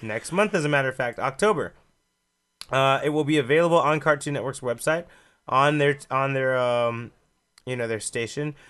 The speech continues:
and then you can also be able to view it on H B O Max because of their partnership with H B O Max.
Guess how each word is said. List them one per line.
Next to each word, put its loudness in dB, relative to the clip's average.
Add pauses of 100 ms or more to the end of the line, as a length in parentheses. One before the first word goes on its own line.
(300)
and 0
then 0
you -4
can -2
also 4
be 0
able 0
to -4
view 2
it 2
on 0
H -6
B 0
O 0
Max -2
because -6
of -8
their -2
partnership -4
with -12
H -10
B -8
O -4
Max. -8